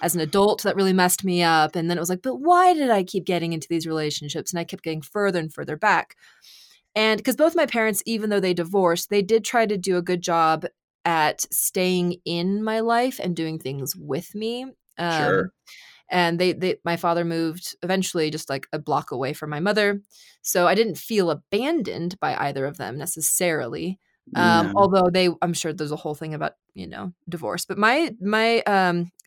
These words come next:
Speaker 1: separation anxiety and, and, um, I think abandonment issues are pretty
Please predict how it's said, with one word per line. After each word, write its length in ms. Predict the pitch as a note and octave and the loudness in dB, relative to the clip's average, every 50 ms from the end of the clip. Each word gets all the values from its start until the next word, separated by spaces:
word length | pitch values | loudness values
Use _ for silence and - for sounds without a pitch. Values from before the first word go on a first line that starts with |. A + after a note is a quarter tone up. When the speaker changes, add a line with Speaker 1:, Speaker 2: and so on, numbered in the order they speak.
| - F#3 - | -20 -18 -14
Speaker 1:
separation 560 | - - A#3+ A3+ - A3+ A3 A3+ A3 - A3 | -10 -6 -6 -2 2 2 2 2 2 0 -4
anxiety 520 | G#3 G#3 G3 F#3+ G3 F#3+ F#3+ F#3+ F3+ F#3 F#3 | -4 -4 0 2 2 4 4 4 2 2 2
and, 140 | F3 F3 - | 0 -2 -2
and, 400 | E3+ F3 E3+ D#3+ D#3+ D#3+ E3+ F3 | -2 -4 -4 -4 -6 -8 -6 -4
um, 460 | E3 D#3+ D#3 D3+ D3+ D3+ D#3 E3 F3+ - - - - - - - - - - - - - - - _ _ _ _ _ - | -2 0 0 0 -2 -4 -6 -8 -10 -14 -18 -20 -20 -20 -20 -20 -20 -20 -20 -20 -20 -20 -20 -20 _ _ _ _ _ -4
I 120 | - F#3+ | -2 -2
think 460 | F#3 F#3+ G3 F#3 F3+ F3+ - - - - | 0 0 0 0 0 -2 -4 -8 -10 -8
abandonment 440 | - F3 F#3+ F#3 F#3 F3+ F3 E3+ D#3 | -4 0 2 2 2 2 2 2 0
issues 240 | E3 E3 - F#3 D#3+ | -2 -2 -4 -4 -6
are 40 | E3+ | -8
pretty 380 | - - - A3 G#3+ G3+ F3+ | -8 -6 -4 -4 -2 -2 -4